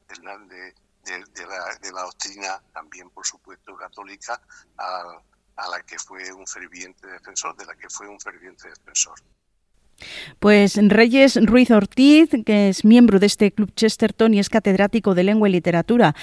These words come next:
Speaker 2: en el Instituto Padre Suárez, ahora jubilado, pero lo fue y siempre queda ese pozo, ¿verdad? Ese amor a la literatura y nada menos que miembro de este club, como no podía ser de otra manera. Reyes, muchísimas gracias.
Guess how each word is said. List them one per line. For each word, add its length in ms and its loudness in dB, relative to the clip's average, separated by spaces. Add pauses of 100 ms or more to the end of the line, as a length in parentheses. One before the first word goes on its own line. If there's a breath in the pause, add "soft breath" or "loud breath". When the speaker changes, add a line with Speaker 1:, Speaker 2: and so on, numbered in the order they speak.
(200 loud breath)
Speaker 2:
en 160 2
el 100 2
Instituto 640 2
Padre 380 0
Suárez, 340 2
ahora 240 4
jubilado, 480 4
pero 300 4
lo 240 6
fue 380 4 (300 loud breath)
y 400 6
siempre 360 6
queda 320 4
ese 180 2
pozo, 360 0
¿verdad? 360 2
Ese 240 0 (260)
amor 320 4
a 80 6
la 140 4
literatura 760 4 (280 loud breath)
y 380 4
nada 320 4
menos 380 6
que 140 4
miembro 500 6
de 80 6
este 260 2
club, 180 4
como 220 2
no 120 2
podía 280 4
ser 180 4
de 100 2
otra 180 2
manera. 420 4
Reyes, 640 2
muchísimas 640 6
gracias. 580 0